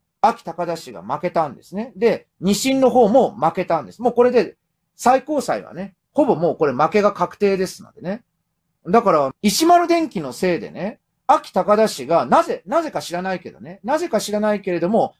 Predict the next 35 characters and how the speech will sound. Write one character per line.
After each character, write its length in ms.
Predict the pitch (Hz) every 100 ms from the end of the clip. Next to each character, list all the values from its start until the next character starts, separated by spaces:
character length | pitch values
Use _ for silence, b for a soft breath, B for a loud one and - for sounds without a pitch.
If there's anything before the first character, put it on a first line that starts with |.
| -
秋 240 | 269 -
高 240 | 190 190 202
田 100 | 196
氏 160 | 151
が 320 | 147 185 107 _ _ _ _ _
賠 120 | 156 254
償 220 | 311 269
金 160 | 254
支 100 | 240
払 120 | 240 240
わ 40 |
な 100 | 233
き 80 | 139
ゃ 40 |
い 40 | 113
け 120 | 185
な 100 | 185
い 40 |
羽 140 | 156 180
目 100 | 180
に 80 |
な 120 | 117 110
る 60 |
ん 80 | 80
で 80 | _
す 100 | -
よ。 160 | 190 - _ _ _ _ _ _ _ _ _ _ _ _ _ _
ど 240 | 143 285
う 40 | 381
す 160 | -
ん 80 | 156
だ 80 | 110
よ、 100 | 113
こ 140 | 143
れ。 220 | 139 160